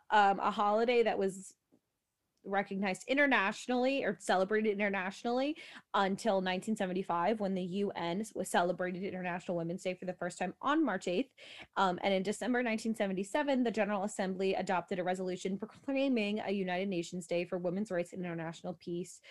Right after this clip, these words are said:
to be observed at any other day of the year by member states in accordance with their historical and national traditions. Um, and that inevitably became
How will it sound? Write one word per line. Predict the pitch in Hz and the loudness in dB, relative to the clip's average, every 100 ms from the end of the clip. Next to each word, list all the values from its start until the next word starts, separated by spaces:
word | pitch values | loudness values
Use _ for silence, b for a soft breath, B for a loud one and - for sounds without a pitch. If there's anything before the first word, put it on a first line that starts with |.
| b b | b b
to | 240 | 0
be | 214 | 2
observed | 208 208 208 190 | 2 4 2 0
at | - | -2
any | 202 214 | 0 0
other | 202 | 0
day | 196 180 175 | 0 0 0
of | 175 165 | -2 -4
the | |
year | 175 175 175 170 | -2 0 0 0
by | 170 | 0
member | 165 160 165 | 0 -4 -8
states | - 165 160 - | -6 -6 -6 -6
in | 190 | -6
accordance | 185 - 185 175 - | -4 -4 -4 -4 -6
with | 170 | -6
their | 165 170 | -6 -6
historical | 170 165 160 - 170 | -8 -8 -8 -4 -4
and | 110 175 | -4 -6
national | 151 - 165 160 | -8 -8 -10 -10
traditions. | - 101 - - 262 - b b b b | -12 -16 -16 -20 -20 -20 b b b b
Um, | 175 165 175 | -6 -4 -4
and | 190 | -2
that | 180 170 - - | 0 0 -4 -2
inevitably | 202 208 226 175 180 175 165 | 0 2 2 2 -2 0 -2
became | 170 180 - 156 151 156 170 | -2 -6 -4 -4 -4 -6 -8